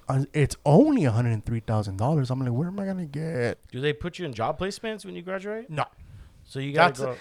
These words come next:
Speaker 1: one thing about filming is, like, you have a job set up for whatever, you know, eh, for, like, six months to, you know, twelve months. And once that production is over, you're jobless.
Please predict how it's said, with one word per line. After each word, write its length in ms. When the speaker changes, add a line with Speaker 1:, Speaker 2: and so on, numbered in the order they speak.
Speaker 1:
one 140
thing 160
about 220
filming 360
is, 180
like, 280
you 220
have 180
a 60
job 480
set 300
up 240
for 760
whatever, 380
you 80
know, 320
eh, 220
for, 160
like, 120
six 320
months 440
to, 340
you 100
know, 180
twelve 280
months. 320
And 160
once 400
that 180
production 800
is 120
over, 440
you're 100
jobless. 520